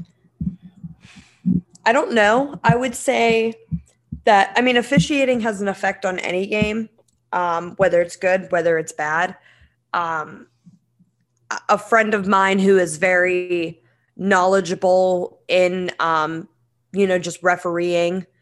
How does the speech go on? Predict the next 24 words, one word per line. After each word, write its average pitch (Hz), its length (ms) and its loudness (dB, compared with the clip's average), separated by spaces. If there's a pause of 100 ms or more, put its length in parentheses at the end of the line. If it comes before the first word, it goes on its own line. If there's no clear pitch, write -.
(220)
he 196 140 -4
goes 175 240 0
through 180 200 -6
pro 175 540 0
himself, 170 960 -2 (680)
he 196 480 -4
was 190 220 -4
kind 196 240 -2
of 180 140 -4
breaking 185 380 0
it 170 160 -4
down 180 340 -2
for 214 200 -4
me, 214 260 -2
saying, 190 440 -4
you 180 80 -6
know, 165 380 -6 (880)
there's 196 320 2
just 208 380 -2
not 185 600 0 (720)
a 202 120 2
lot 185 420 4
of - 220 -6
qualified 175 1300 -2